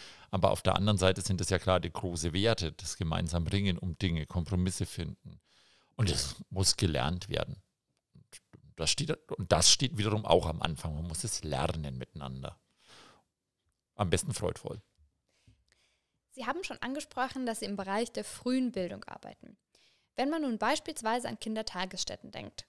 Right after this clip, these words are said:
Speaker 2: kommt einem ja nicht unmittelbar in den Sinn, dass diese Orte der politischen Bildung sind.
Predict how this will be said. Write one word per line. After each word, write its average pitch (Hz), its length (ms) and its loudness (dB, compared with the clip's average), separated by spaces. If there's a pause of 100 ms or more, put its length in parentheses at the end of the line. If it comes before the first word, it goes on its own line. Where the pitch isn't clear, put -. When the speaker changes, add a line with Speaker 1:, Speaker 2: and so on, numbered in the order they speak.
Speaker 2:
kommt 285 420 -6
einem 226 240 -4
ja 208 120 -4
nicht 226 360 -6
unmittelbar 262 800 -2
in 202 120 -6
den 196 160 -10
Sinn, 233 240 0
dass 208 220 -4
diese 277 360 -2
Orte 220 280 4
der 202 100 2
politischen 196 480 -6
Bildung 170 320 -4
sind. 101 300 -10